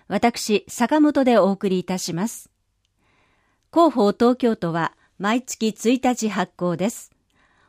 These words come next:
お知り合いの方で展示板、テープ板、デイジー板をご希望の方、また送付中止をご希望の方、シーディー等の不具合がありましたら、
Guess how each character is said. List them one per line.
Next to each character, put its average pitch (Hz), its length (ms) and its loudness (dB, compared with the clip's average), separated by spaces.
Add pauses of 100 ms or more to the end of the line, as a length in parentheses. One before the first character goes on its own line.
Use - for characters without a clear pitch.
お 208 120 -2
知 277 180 2
り 262 140 6
合 262 60 6
い 254 60 4
の 247 120 2
方 240 260 0
で 175 240 0 (200)
展 247 220 4
示 214 100 4
板、 190 360 2 (120)
テ 247 160 6
ー - 20 2
プ 233 140 0
板、 196 380 0
デ 208 240 0
イ 285 40 0
ジ 262 140 0
ー - 20 2
板 226 240 0 (100)
を 196 60 -4
ご 185 100 -4
希 220 160 -4
望 202 180 -2
の 180 140 -6
方、 - 380 -8 (460)
ま 208 140 0
た 208 200 4
送 277 240 2
付 277 200 0
中 254 180 0
止 226 280 2
を 208 80 2
ご 185 140 -2
希 233 160 -2
望 208 200 0
の 180 120 -4
方、 165 340 -6 (480)
シ 320 280 2
ー - 20 2
デ 311 140 4
ィ - 0 -
ー 302 60 -2
等 254 200 2
の 226 120 2
不 233 180 0
具 294 140 6
合 254 120 4
が 196 120 2
あ 185 60 2
り 185 120 0
ま 202 120 0
し - 100 -8
た 170 120 -2
ら、 170 180 0